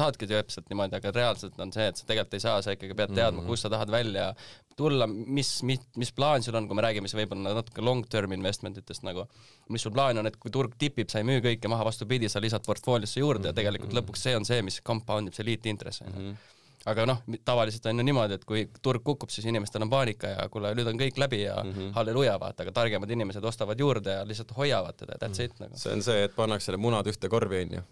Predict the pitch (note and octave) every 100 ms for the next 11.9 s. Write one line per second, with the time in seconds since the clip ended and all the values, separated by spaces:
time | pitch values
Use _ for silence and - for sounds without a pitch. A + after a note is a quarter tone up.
0 | - E2+ G#2 G2 F#2 - F#2+ F#2+ F#2 F2
1 | F#2+ - F2+ - - _ - G#2 F#2+ G#2
2 | G2 F#2+ A2 - F2 E2+ F#2 F#2+ F2+ F2+
3 | F#2+ F2 - F#2 G2+ F2+ - G2 F#2 F2
4 | F#2+ - G2+ F2+ - F2+ - E2 F2 F2
5 | F2 G2+ G2 F2 F2+ F2 F#2+ F#2 F#2 F#2
6 | - F#2 G2+ G2 F#2+ G2 - - A2 G2
7 | A2+ B2 F#2+ - F2+ F2 E2+ F2 F#2+ -
8 | _ _ G2 G#2+ - G2 - G2 F#2 -
9 | G2+ F#2+ A#2 - G2+ G2 A2 G2+ A2+ G2+
10 | F#2+ F#2 F#2+ F#2 - - - - - -
11 | - G#2 B2+ A#2 G2 G#2 A2 G#2 G2+